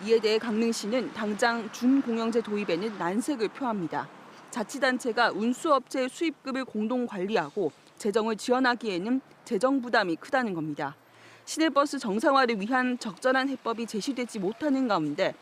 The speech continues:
시민 불편은 당분간 계속될 수밖에 없을 전망입니다. 케이비에스 뉴스 탁진입니다.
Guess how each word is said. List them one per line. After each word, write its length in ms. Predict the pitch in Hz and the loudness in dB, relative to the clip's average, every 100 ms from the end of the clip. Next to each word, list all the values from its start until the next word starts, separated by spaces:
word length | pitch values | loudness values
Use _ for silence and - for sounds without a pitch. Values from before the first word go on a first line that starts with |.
| - - | -18 -16
시민 340 | - 277 302 285 | -6 2 4 4
불편은 540 | 254 226 214 247 277 | 2 0 2 4 4
당분간 680 | 214 196 208 208 208 226 220 | 2 -4 -2 0 2 0 0
계속될 460 | 220 302 - 240 | -2 -2 2 2
수밖에 420 | 247 202 170 - | 2 -2 -8 0
없을 400 | 165 151 - 226 | 2 2 -2 -4
전망입니다. 640 | 190 208 202 165 143 143 131 - - - - - | -2 0 0 -2 -4 -4 -4 -8 -20 -20 -20 -2
케이비에스 440 | 359 320 320 285 | 2 2 2 4
뉴스 240 | 262 285 - | 2 2 -4
탁진입니다. 680 | 226 - 175 156 143 143 | -14 -8 -6 -4 -4 -6